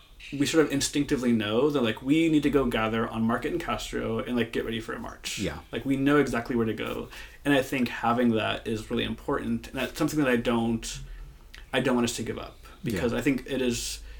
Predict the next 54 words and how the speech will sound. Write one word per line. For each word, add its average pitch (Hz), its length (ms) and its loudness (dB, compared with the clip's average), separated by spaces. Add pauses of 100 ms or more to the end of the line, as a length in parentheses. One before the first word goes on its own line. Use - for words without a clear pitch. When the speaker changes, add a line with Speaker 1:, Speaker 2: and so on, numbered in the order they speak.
Speaker 1:
if 151 140 2
anything, 165 260 4
we 127 100 4
need 117 140 6
to 113 80 -2
expand 104 460 -6
it. 113 80 -4
Like, 117 140 -4
we 139 100 6
need 143 160 8
to 143 100 -2
make 127 140 0
the 120 100 -4
Castro 120 380 -2
more 113 640 2 (440)
accessible 160 560 2
and 127 120 6
more 110 300 4
sort 127 180 0
of, 113 220 2
um, 113 460 -6 (760)
having 127 240 -2
a 120 60 2
broader 113 300 -4
appeal, 135 340 0
because 123 240 -2
I, 117 80 0
th-, - 180 -10 (320)
I 135 80 0
think 139 180 0
right 131 200 0
now 117 200 2
we, 120 240 2
we 135 160 -4
are 139 200 0
sort 135 180 0
of 123 40 0
in 117 60 4
this 104 180 -2
risk 110 440 -8
of 117 100 -8
becoming 120 580 -2
a 113 340 -4
tourist 170 380 -6
destination, 117 840 -10 (100)
less 127 240 -2
so 117 540 0 (100)
than, 117 240 -2
like, 107 120 -6
a - 40 -8
place - 240 -6
where 110 100 -8
people 110 280 -8
live 113 480 -6